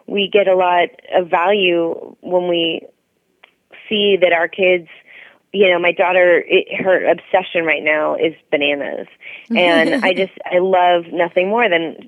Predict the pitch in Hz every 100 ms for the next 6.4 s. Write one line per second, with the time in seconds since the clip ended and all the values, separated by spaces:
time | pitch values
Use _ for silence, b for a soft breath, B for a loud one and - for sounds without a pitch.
0 | - 185 170 160 170 165 170 - 175 156
1 | 180 - - 185 170 170 160 180 196 214
2 | 196 233 170 180 196 202 160 165 170 180
3 | 208 - 156 147 165 165 165 196 - 202
4 | - - B B B 302 - 165 156 151
5 | 156 190 170 - 165 147 127 - 175 160
6 | - - 196 190